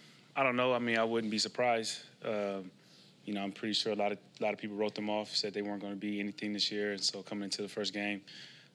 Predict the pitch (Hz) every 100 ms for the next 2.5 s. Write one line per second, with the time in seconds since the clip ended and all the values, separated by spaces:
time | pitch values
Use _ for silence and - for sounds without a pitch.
0 | - 101 95 92 - 101 - 101 98 95
1 | - 98 95 92 104 101 101 101 - 92
2 | - 107 - 104